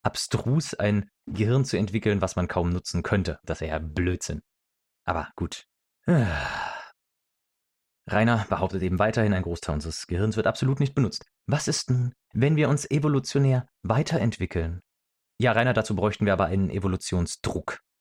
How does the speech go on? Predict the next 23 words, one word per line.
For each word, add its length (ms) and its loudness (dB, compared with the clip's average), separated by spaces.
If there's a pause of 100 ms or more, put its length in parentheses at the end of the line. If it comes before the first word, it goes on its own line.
Das 160 0
ist 140 -4
halt 160 -6
der 80 -6
Punkt. 460 -8 (380)
Ja, 220 0
wir 140 2
haben 320 2 (340)
sozusagen, 540 2
wir, 200 2
wir, 160 -2
wir 100 2
sind 180 2
an 80 4
dieser 160 2
blöden 400 4
Stelle, 460 0 (520)
wo 400 -2
wir 520 2 (200)
sozusagen 640 0 (240)
intelligent 540 2
genug 280 2
waren, 460 2